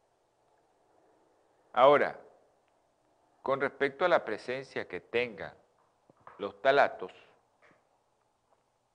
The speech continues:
se han detectado trazas de otros productos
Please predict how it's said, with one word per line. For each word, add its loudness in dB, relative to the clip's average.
se -4
han -2
detectado -2
trazas -2
de -8
otros -8
productos -8